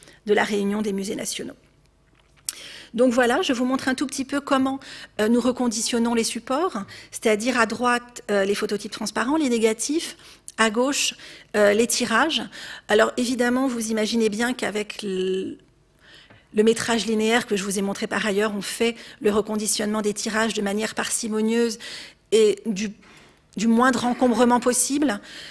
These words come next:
C'est-à-dire qu'on le fait quand quelqu'un a besoin de consulter quelque chose, selon les modalités de la consultation, on adapte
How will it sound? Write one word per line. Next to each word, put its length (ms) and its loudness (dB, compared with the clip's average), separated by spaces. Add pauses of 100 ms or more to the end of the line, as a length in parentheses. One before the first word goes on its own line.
(140)
C'est-à-dire 280 2
qu'on 120 0
le 60 2
fait 220 0
quand 140 -2
quelqu'un 380 0
a 60 4
besoin 260 0
de 40 -2
consulter 440 -4
quelque 280 -2
chose, 300 -2
selon 320 0
les 100 2
modalités 500 0
de 40 -6
la 80 0
consultation, 760 -4 (340)
on 120 2
adapte 500 2